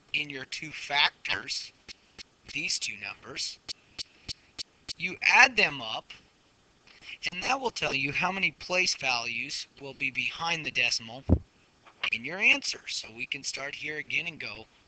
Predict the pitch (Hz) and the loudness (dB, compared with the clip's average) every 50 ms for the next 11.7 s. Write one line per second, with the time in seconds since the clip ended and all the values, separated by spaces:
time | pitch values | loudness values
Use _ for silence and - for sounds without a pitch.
0 | _ _ - 104 104 107 117 127 160 190 196 - _ _ _ - 202 - - 101 | _ _ -20 -20 -16 -12 -12 -12 -12 -12 -16 -18 _ _ _ -16 -14 -12 -10 -10
1 | 101 - 139 156 - _ _ - - - _ _ _ - - - - 320 320 311 | -10 -10 -12 -16 -20 _ _ -20 -20 -20 _ _ _ -20 -18 -12 -6 -2 2 2
2 | 262 - - 165 156 135 120 107 - - - - - - - - - - _ _ | 2 0 0 -6 -2 -2 0 2 0 0 -2 -4 -8 -8 -8 -8 -8 -12 _ _
3 | _ - - _ _ _ - - 214 220 226 214 202 185 - 170 147 - 143 139 | _ -20 -20 _ _ _ -10 -8 -6 -4 -4 -2 -2 -2 -4 -4 -4 -4 -4 -4
4 | - - - 139 143 143 135 123 117 117 - - 147 139 117 113 107 101 101 104 | -4 -2 0 2 2 2 2 2 2 4 4 4 2 0 -4 -6 -8 -10 -10 -8
5 | _ - - - - - - - - 117 117 - - - 127 127 123 110 - - | _ -2 -2 -2 -2 -4 -14 -12 -12 -12 -12 -12 -12 -10 -8 -8 -8 -8 -10 -12
6 | 107 107 107 104 107 104 98 98 101 101 110 117 - 160 175 165 123 - - - | -10 -6 -6 -6 -4 -2 2 2 2 2 2 2 4 6 6 6 6 4 0 0
7 | 127 113 107 98 98 98 98 98 95 - 101 98 95 92 - - 101 - - - | 0 0 -4 -4 -6 -10 -10 -12 -8 -4 -2 -2 -2 -2 -4 -8 -14 -14 -10 -8
8 | - - - - _ - - - _ _ _ - - - - _ - - - - | -8 -8 -8 -10 _ -10 -12 -12 _ _ _ -10 -10 -10 -10 _ -6 0 4 4
9 | - - - - - - - _ _ - - _ _ - - _ - - - _ | 4 4 0 -6 -16 -20 -20 _ _ -20 -20 _ _ -20 -20 _ -20 -20 -12 _
10 | - 220 254 - - 233 208 - 165 147 - - 123 - - - - 117 110 107 | 4 4 6 8 12 10 10 10 10 2 2 2 2 4 4 4 4 6 4 2
11 | 104 107 101 - - - 127 226 - - 233 226 226 214 | 2 0 -6 -4 2 4 4 6 6 6 6 6 6 4